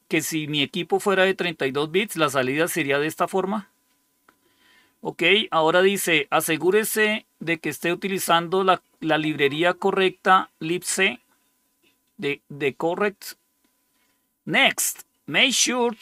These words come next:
that we are using the correct libs-, libc. En fin, otra vez, copy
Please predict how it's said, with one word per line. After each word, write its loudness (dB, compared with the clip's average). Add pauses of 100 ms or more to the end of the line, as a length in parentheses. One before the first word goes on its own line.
(120)
that 0
we 0
are 6
using -4
the -2
correct -2 (440)
libs-, -6 (340)
libc. -2 (2750)
En -2
fin, 4
otra 4
vez, 0 (1120)
copy -2